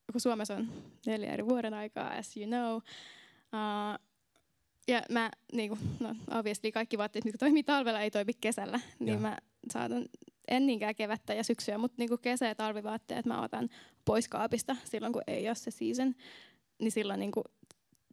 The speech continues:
Speaker 1: sä näet selkeämmin, mitä siellä on. Ja kaikki, mitä siellä on, sä voit laittaa <laughs> se, niinku, sinä kesänä päälle. On hyvin.
Speaker 2: Entäs sit raha? Kun
Speaker 1: Mm.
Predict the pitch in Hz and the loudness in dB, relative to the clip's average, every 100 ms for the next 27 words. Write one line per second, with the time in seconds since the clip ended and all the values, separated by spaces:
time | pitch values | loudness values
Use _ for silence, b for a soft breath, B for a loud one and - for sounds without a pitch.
0 | _ - 220 214 202 185 185 190 185 208 | _ 2 4 2 0 -6 -4 -2 0 0
1 | 214 196 190 196 - 233 262 - - 220 | 0 -2 -4 -2 0 4 2 0 -8 -4
2 | 208 - 196 196 202 202 254 262 254 - | -2 -2 -2 -2 -2 -2 0 2 0 -2
3 | B B B B _ - 185 175 - - | B B B B _ -8 -4 -6 -6 -16
4 | - - 202 202 - - 262 - - 247 | -20 -12 -8 -8 -8 -2 0 0 2 2
5 | 277 233 214 254 - _ - - - 226 | 4 2 0 -2 -6 _ -10 -6 -4 -6
6 | 226 240 262 302 - 240 B B B B | -2 -2 0 -2 -4 -8 B B B B
7 | B B B _ _ _ - 262 262 240 | B B B _ _ _ -16 -8 -6 -4
8 | 247 151 180 - 165 - - _ _ _ | -6 -4 -2 0 -2 -4 -14 _ _ _
9 | - 143 139 123 90 B B B B - | 2 6 8 6 2 B B B B -12
10 | 143 151 151 | -2 0 0